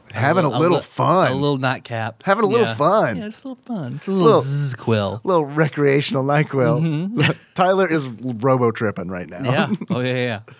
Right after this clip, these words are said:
Speaker 1: <laughs> How much did you say? Twelve something?
Speaker 2: Twelve fifty.
Speaker 1: Tyler, actual retail value of Donkey Kong for the Game Boy used on price charting dot com at the time of this recording is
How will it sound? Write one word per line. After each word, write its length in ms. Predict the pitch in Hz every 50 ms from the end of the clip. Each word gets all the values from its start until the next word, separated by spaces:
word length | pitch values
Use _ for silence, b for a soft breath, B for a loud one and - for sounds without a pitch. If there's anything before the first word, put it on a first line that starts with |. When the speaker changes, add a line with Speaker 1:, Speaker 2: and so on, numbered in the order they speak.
| - -
Speaker 1:
<laughs> 280 | - _ _ _ _ -
How 120 | - 180
much 140 | 214 233 -
did 120 | 220 208
you 80 | 220 220
say? 320 | - - 233 233 247 254 247 _ _ _ -
Twelve 260 | - 175 170 175 175 -
something? 320 | 180 185 185 - 208 202
Speaker 2:
Twelve 240 | - - 147 143 -
fifty. 300 | - 107 - - 113 110 _ _ _
Speaker 1:
Tyler, 420 | - 165 156 147 127 107 92 85 85 _ _ _ -
actual 520 | 160 160 156 - - - 107 92 87 90 -
retail 420 | - 156 190 190 - - 175 156
value 400 | 139 131 120 110 104 101 101 - - -
of 420 | 196 185 156 131 113 107 98 - _ - 120
Donkey 360 | 117 170 170 180 175 151 135
Kong 400 | 101 104 107 92 87 87 90 92 - _
for 220 | - - 202 190
the 60 | 180
Game 280 | 156 151 139 127 120 110
Boy 360 | 104 104 101 98 95 92 104 _ -
used 760 | 117 131 196 233 226 165 120 98 92 90 90 - - _ _ _ _ -
on 240 | 170 180 202 202 185
price 260 | - 185 165 156 -
charting 300 | - - 139 131 123 117
dot 160 | 117 120 104 -
com 300 | 117 110 104 104 101 - -
at 160 | 165 175 180
the 60 | 170 160
time 320 | - 143 131 120 117 110 - -
of 240 | - 196 214 160 165
this 180 | 165 151 - -
recording 420 | 117 - 117 110 104 101 98 95 b b b -
is 560 | 220 240 247 226 170 131 117 107 104 - -